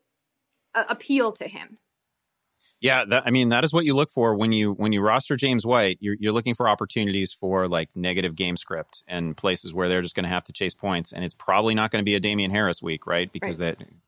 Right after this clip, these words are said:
Speaker 2: goodness knows they never throw to him. Um, it is probably going to be a James White week. Like, if there's, if there's gonna be a spot here where he can catch eight passes, this is, this is probably it.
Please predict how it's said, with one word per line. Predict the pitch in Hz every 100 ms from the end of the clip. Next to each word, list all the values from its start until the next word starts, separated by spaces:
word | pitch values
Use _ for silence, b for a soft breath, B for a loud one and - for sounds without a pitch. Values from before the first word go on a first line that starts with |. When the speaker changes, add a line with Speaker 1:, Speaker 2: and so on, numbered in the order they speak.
| -
Speaker 2:
goodness | - 107 98
knows | 101 98
they | 92
never | 98 98
throw | - 101
to | 92
him. | 104 87 b b b b
Um, | 101 90 90
it | 98
is | 104 -
probably | - 98 101 104 107
going | 98 101 98
to | 85
be | 92
a | 90
James | 90 90 82
White | 87 85
week. | 80 73
Like, | 87 80
if | 85
there's, | 95 87 - -
if | 87
there's | 90
gonna | 101 98
be | 90
a |
spot | 85 98 92
here | 85 85 82
where | 82
he | 87 92
can | 82
catch | 95 90 -
eight | 85
passes, | 90 80 - 82
this | 87 82
is, | 82 -
this | - 85
is | -
probably | 87 80 76
it. | 73